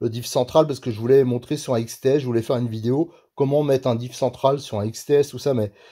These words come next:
mais clairement, euh, il y, y a rien, quoi. Je veux dire, euh, regardez le,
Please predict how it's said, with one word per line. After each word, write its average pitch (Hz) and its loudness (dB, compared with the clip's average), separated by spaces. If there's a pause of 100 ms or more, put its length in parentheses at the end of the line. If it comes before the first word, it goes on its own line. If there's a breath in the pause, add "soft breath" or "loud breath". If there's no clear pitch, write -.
(240 soft breath)
mais 127 0
clairement, 165 6 (680)
euh, 120 2 (440)
il 123 -12
y, 127 -8
y 131 4
a 135 4
rien, 190 2
quoi. 147 4
Je 110 -2
veux 127 4
dire, 143 6
euh, 127 8 (260 soft breath)
regardez 156 6
le, 123 4